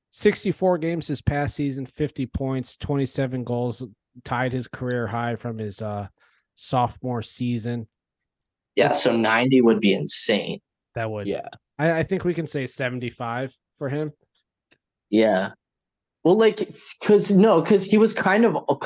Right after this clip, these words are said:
Speaker 2: he was, apparently he was on a seventy-seven point pace last year. That's
Speaker 3: Oh, yeah,
Speaker 2: what
Speaker 3: before he
Speaker 2: people
Speaker 3: got injured. That's right.
Speaker 2: If he, yeah, if he played a full season, he probably would have gotten
Speaker 1: But he
Speaker 2: around seventy-five points.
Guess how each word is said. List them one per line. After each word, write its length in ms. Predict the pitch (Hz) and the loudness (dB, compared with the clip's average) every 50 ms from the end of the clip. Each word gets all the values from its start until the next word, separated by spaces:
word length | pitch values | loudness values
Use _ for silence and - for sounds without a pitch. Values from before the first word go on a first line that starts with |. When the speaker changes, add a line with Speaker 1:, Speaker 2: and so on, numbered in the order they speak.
| - | 2
Speaker 2:
he 80 | - 196 | 4 4
was, 200 | 208 202 - - - - - | 4 4 2 -2 -6 -2 0
apparently 580 | 147 156 156 - - 180 185 214 220 220 214 | 2 2 2 2 2 2 4 4 6 6 6
he 100 | 196 196 | 6 6
was 140 | 190 190 175 | 6 6 6
on 140 | 185 180 165 | 4 4 4
a 40 | 160 | 2
seventy-seven 760 | 165 - 170 160 151 165 165 156 - 160 151 147 156 139 | 2 2 2 2 4 4 2 4 4 4 4 4 2 0
point 320 | - - 147 135 135 120 - | 0 0 2 2 2 2 0
pace 380 | - - 113 117 123 120 - | 0 2 2 2 2 2 0
last 400 | - 104 98 92 92 - - - | 0 0 0 0 0 -4 -4 -2
year. 200 | 98 95 - - - _ _ _ _ _ _ _ _ _ _ _ _ _ _ _ _ _ _ _ _ | -2 -2 -2 -4 -8 _ _ _ _ _ _ _ _ _ _ _ _ _ _ _ _ _ _ _ _
That's 180 | - 123 - | 4 4 4
Speaker 3:
Oh, 40 | 135 147 | 6 4
yeah, 40 | 151 | 4
Speaker 2:
what 60 | 127 | 4
Speaker 3:
before 140 | 123 147 135 | 2 2 2
he 40 | - | 2
Speaker 2:
people 40 | 120 113 | 2 2
Speaker 3:
got 80 | 104 101 | 0 0
injured. 360 | 110 120 110 104 101 135 131 - | -2 -4 -2 -2 0 0 0 -2
That's 160 | 85 - - | -6 -10 -8
right. 340 | 92 98 95 90 87 87 107 | -6 -6 -4 -6 -8 -10 -12
Speaker 2:
If 100 | - 123 - | -14 -14 -6
he, 180 | - 147 139 139 | -4 -2 -2 0
yeah, 220 | 135 135 143 147 135 | 2 4 4 4 4
if 100 | 120 123 | 4 2
he 100 | 143 135 | 2 0
played 280 | 135 - 156 151 160 156 | 2 4 4 4 6 4
a 100 | 143 135 | 2 2
full 240 | - - 156 156 | 2 4 4 4
season, 640 | 147 151 - - 131 135 143 135 - 110 - - - _ _ _ _ _ _ _ _ | 4 2 2 6 6 8 8 6 4 2 -2 -4 -8 _ _ _ _ _ _ _ _
he 80 | - | 4
probably 400 | 131 131 131 139 143 143 143 147 | 4 6 6 6 4 6 6 6
would 120 | 147 143 143 | 6 6 6
have 100 | 147 135 | 4 4
gotten 240 | 139 139 123 123 127 | 4 4 4 4 6
Speaker 1:
But 60 | 147 156 | 6 6
he 60 | 131 | 6
Speaker 2:
around 140 | 135 135 135 | 6 4 2
seventy-five 640 | 131 - - 139 127 - _ _ _ _ - 120 117 - _ _ - | 2 2 2 2 2 0 _ _ _ _ -2 0 0 0 _ _ -2
points. 480 | 120 110 98 95 - - - - - | 0 2 2 2 0 -2 -4 -8 -12